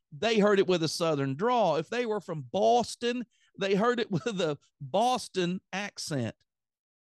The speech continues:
God, in showing his power to be able to communicate the gospel to everyone, took the gospel preached of Peter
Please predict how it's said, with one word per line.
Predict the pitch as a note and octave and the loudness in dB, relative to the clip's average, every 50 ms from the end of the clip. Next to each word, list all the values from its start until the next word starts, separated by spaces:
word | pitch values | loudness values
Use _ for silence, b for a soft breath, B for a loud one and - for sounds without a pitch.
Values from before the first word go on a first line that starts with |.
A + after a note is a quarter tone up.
| _ _ _ _ _ _ _ _ _ _ _ _ _ _ _ _ _ _ _ _ _ _ _ _ _ _ _ D3+ | _ _ _ _ _ _ _ _ _ _ _ _ _ _ _ _ _ _ _ _ _ _ _ _ _ _ _ -8
God, | C3+ D#3+ B3+ C#4 D4+ D4+ C4 F#3 C3 A#2+ A2+ A#2 C3 C#3+ C3 - _ _ _ _ _ _ _ - | 0 2 2 4 4 4 2 2 2 2 0 -2 -2 -4 -6 -8 _ _ _ _ _ _ _ 0
in | A3 G#3+ G3+ | 0 2 2
showing | G3+ - - - B3 C4+ C#4+ D#4 D4+ D#4+ D#4+ D4+ A3 | 0 -2 -2 0 2 4 4 4 4 2 2 0 0
his | G#3+ G3 F3+ - | 0 0 -2 -4
power | - - C#4+ D#4 D#4 C#4+ F#3 F3 E3 D3+ D3+ - - F#3 b b b b b _ _ _ _ _ _ _ _ | -6 -6 -6 -4 -4 -4 -4 -4 -4 -6 -6 -6 -6 -6 b b b b b _ _ _ _ _ _ _ _
to | - C4 | 0 2
be | G#3 B3+ B3+ C4+ D#4+ | 2 2 2 2 2
able | E4 E4+ D4 C#4+ C4+ A3+ | 4 4 4 2 2 2
to | A3 | 0
communicate | - - B3+ A#3 C4 E4+ F4+ D#4+ - - C#4+ D4 C#4+ - | 0 2 2 4 4 4 2 2 2 2 2 0 0 0
the | A#3+ | -2
gospel | G#3 A3 C#4+ D4+ D#4 B3 - - B3 A#3+ | -2 0 0 0 0 -2 -2 0 0 0
to | - - B3+ - C#4 | 2 0 -2 -2 0
everyone, | D#4 E4 C4+ B3 G#3+ G#3+ G3 F3+ F#3+ G3 A3 A#3+ A3+ B B B B B _ | -2 -2 -2 -4 -4 -4 -2 0 0 2 0 0 -2 B B B B B _
took | - D4 F#4 F4+ - - | -4 -2 -2 -2 -4 -6
the | C4+ A#3 | -10 -2
gospel | G3+ D4+ D#4 D#4+ C#4+ - - - A#3+ A#3 | -2 0 0 0 -2 -2 2 2 2 2
preached | - - D4+ D4+ F4 E4+ - - C4+ | 2 0 -2 -2 -2 -2 -4 -6 -8
of | A#3+ - - | -8 -8 -8
Peter | - C4+ C#4+ C4+ B3 G#3 G#3 G3+ | -6 -4 -2 0 2 2 2 2